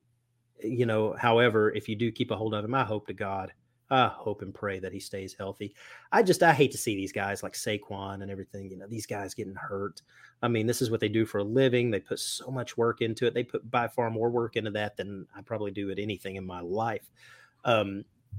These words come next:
so, you know, you hate to see that come crashing down on them, and then they have to put in so much work to rehab and get better.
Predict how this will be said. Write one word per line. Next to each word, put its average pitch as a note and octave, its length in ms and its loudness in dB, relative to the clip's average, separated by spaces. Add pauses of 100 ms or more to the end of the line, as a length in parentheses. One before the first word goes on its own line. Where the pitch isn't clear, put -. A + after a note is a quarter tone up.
(120)
so, C3+ 260 6
you C#3 220 2
know, C#3+ 60 4
you C#3 180 4
hate D3 200 2
to A#2+ 60 -8
see G#2+ 240 -2
that G2 360 -4
come G#2 180 -6
crashing F#2+ 500 -4
down F#2+ 240 -8
on F#2 140 -10
them, G2+ 200 -8
and G#2 80 -6
then G#2+ 80 -8
they G#2+ 80 -4
have G2+ 100 -6
to - 60 -20
put G#2 120 -14
in F#2+ 80 -12
so - 220 -12
much A2 260 -14
work A2 260 -4
to - 100 -18
rehab G2+ 560 -6
and F#2 100 -18
get G2 180 -10
better. A2 380 -4